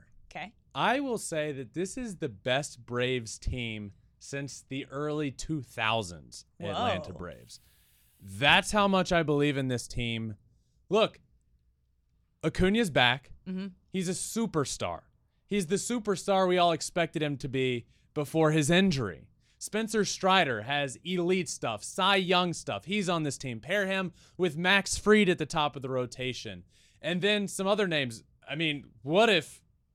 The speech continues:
Speaker 2: Mike Soroka comes back? Michael
Speaker 1: Mm-hmm.
Speaker 2: Soroka comes back and becomes the player he was beforehand. Kyle Wright. You have Austin Riley, the young guy that has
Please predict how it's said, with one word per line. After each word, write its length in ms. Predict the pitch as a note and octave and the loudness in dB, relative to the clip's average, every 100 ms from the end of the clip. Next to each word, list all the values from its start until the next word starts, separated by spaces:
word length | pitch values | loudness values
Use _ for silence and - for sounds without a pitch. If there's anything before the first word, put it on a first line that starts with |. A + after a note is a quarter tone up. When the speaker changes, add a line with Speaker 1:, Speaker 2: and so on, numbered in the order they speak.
| _ - | _ -2
Speaker 2:
Mike 220 | D3 E3 | 0 0
Soroka 460 | D#3 D3+ G3 D#3 A#2 | 2 6 6 4 0
comes 240 | A#2 G2+ | -4 -6
back? 240 | F#2+ E2+ | -8 -8
Michael 300 | A2 C#3+ E3 D#3+ | -2 -2 -2 -4
Speaker 1:
Mm-hmm. 80 | |
Speaker 2:
Soroka 280 | C3 A#2+ G#2+ | -4 -6 -6
comes 280 | G2 B2 G#2+ | -10 -10 -4
back 260 | A#2+ A2+ A2+ | -2 -2 -4
and 100 | A2 | -8
becomes 360 | A#2 C3 B2 | -8 -8 -8
the 80 | A2+ | -8
player 260 | C3 B2+ B2 | -6 -4 -2
he 120 | C3 | -2
was 200 | B2 A#2+ | 0 -2
beforehand. 840 | A#2+ - D#3 D#3+ C3+ A2 F#2 F2+ - _ _ - | -4 -2 2 2 0 -4 -8 -12 -20 _ _ 2
Kyle 360 | F#3 F#3+ F#3+ | 6 8 10
Wright. 500 | E3+ F#3 G3+ D3+ - _ _ _ | 10 10 10 8 2 _ _ _
You 120 | - F#3 | 0 2
have 160 | G3 D#3+ | 2 2
Austin 440 | F3+ G3 - F#3+ | 2 2 0 2
Riley, 380 | F3+ G3 G#3 F#3 | 4 6 6 4
the 140 | D3+ | 2
young 300 | D#3+ D#3+ D#3 | 2 2 0
guy 280 | D3+ C#3 C#3 | 0 2 0
that 200 | C3 C3 - - | -2 -6 -12 -8
has 280 | C#3+ A2+ | -8 -8